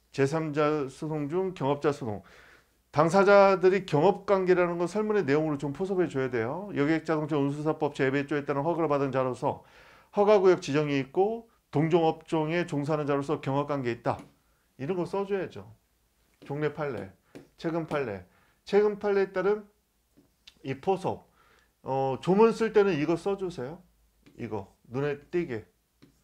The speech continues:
조문 이거 표시 꼭 해주시고,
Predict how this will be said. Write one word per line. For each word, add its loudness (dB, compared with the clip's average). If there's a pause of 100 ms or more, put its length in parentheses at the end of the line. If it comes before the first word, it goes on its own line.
(1600)
조문 2
이거 4
표시 -4
꼭 -2
해주시고, -4